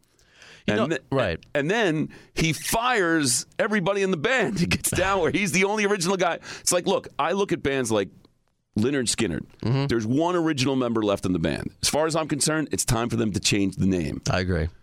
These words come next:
Speaker 2: And I think
Speaker 1: I
Speaker 2: if
Speaker 1: think
Speaker 2: they
Speaker 1: the,
Speaker 2: just
Speaker 1: the
Speaker 2: went to
Speaker 1: crew just said, didn't, uh, Nikki Sixx just say that about their, uh, record with, um, oh my God, why am I forgetting his
Speaker 2: John
Speaker 1: name?
Speaker 2: Corabi?
Speaker 1: Yes, that it should have been released under another name.
Speaker 2: Right.
Speaker 1: So I was like, wow.
Speaker 2: But you know what? That was three quarters of the band.
Speaker 1: No, no, you're
Speaker 2: <laughs>
Speaker 1: right.
Speaker 2: This is,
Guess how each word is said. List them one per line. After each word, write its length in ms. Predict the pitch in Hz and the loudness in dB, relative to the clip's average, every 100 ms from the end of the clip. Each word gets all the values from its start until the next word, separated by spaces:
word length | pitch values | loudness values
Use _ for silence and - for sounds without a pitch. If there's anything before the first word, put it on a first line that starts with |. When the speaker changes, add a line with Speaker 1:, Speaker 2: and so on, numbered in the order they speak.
| _ _ | _ _
Speaker 2:
And 120 | 113 110 | -4 -2
I 80 | 113 | -2
think 240 | - 160 | -2 0
Speaker 1:
I 60 | 156 | 0
Speaker 2:
if 60 | |
Speaker 1:
think 100 | - | 0
Speaker 2:
they 40 | 131 | 0
Speaker 1:
the, 80 | 117 | 0
Speaker 2:
just 220 | 175 - | 0 0
Speaker 1:
the 40 | - | -2
Speaker 2:
went 100 | - | 0
to 60 | |
Speaker 1:
crew 200 | 240 320 202 | 0 0 0
just 180 | 139 | 0
said, 160 | - 135 | -2 0
didn't, 380 | 160 240 254 214 | 0 0 0 0
uh, 260 | 208 196 | 0 2
Nikki 220 | 190 202 196 | 0 0 2
Sixx 260 | 220 214 | 0 0
just 160 | 202 185 | 0 0
say 160 | 208 | 0
that 260 | 208 208 208 | 2 2 0
about 300 | 175 175 175 | 0 0 0
their, 460 | 175 170 165 156 147 | 0 0 2 2 2
uh, 100 | 143 | 2
record 400 | 151 - 156 147 | 0 0 0 2
with, 320 | 143 139 143 | 0 0 0
um, 300 | 139 127 120 - - | 0 0 -2 -6 -6
oh 60 | 95 | -2
my 100 | 82 | 0
God, 160 | 85 85 | 0 2
why 100 | 92 | 2
am 60 | |
I 80 | 92 | 0
forgetting 300 | 90 87 85 | 0 0 0
his 100 | 80 | 0
Speaker 2:
John 180 | - 98 | 0 0
Speaker 1:
name? 60 | 90 | 0
Speaker 2:
Corabi? 420 | 92 90 113 135 | 0 0 0 0
Speaker 1:
Yes, 340 | 151 110 85 - | 0 0 0 -2
that 180 | 104 107 | 0 0
it 60 | |
should 140 | 101 117 | 0 0
have 60 | |
been 140 | 107 104 | -2 0
released 280 | 101 104 | 0 0
under 220 | 107 101 101 | -2 -2 0
another 220 | 101 104 | 0 0
name. 320 | 117 110 76 | -2 -2 -2
Speaker 2:
Right. 240 | 139 131 - - - | -4 -4 -8 -18 -6
Speaker 1:
So 180 | - - | -6 -6
I 200 | - 73 | -8 -6
was 140 | - - | -4 -4
like, 120 | 82 | -2
wow. 260 | 90 165 214 | 0 0 -2
Speaker 2:
But 120 | 208 | -2
you 40 | |
know 80 | 208 | 0
what? 180 | 202 196 | 0 0
That 120 | 214 | 0
was 140 | 202 185 | -2 0
three 260 | 185 202 | 0 0
quarters 460 | 151 175 247 214 98 | 2 2 2 0 0
of 80 | 80 | 0
the 80 | |
band. 440 | 78 69 65 - - - - | 0 0 -2 -6 -10 -14 -4
Speaker 1:
No, 400 | 110 92 82 78 - - | 0 0 0 0 2 2
no, 120 | 139 | 0
you're 140 | 123 | 0
Speaker 2:
<laughs> 80 | 110 | 0
Speaker 1:
right. 60 | - | 0
Speaker 2:
This 100 | 180 | 0
is, 160 | 139 | -2